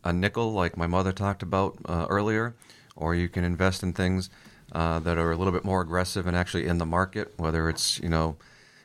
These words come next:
individual stocks and bonds or mutual funds and exchange traded funds. Uh, when you're younger, you really should have more money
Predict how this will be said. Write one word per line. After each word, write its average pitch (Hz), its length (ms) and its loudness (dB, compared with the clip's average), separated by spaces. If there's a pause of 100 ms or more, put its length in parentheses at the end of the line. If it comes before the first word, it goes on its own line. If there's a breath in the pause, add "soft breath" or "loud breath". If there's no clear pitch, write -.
individual 92 520 0
stocks 95 500 -2
and 90 140 -4
bonds 95 460 0
or 82 220 2
mutual 90 440 0
funds 95 440 0
and 82 340 -2 (360 soft breath)
exchange 95 500 -2
traded 98 260 -2
funds. 98 420 -2 (600)
Uh, 85 180 0
when 90 160 2
you're 87 100 0
younger, 95 440 0
you 87 160 -4
really 87 180 2
should 87 160 -4
have 87 200 0
more 90 220 0
money 90 360 0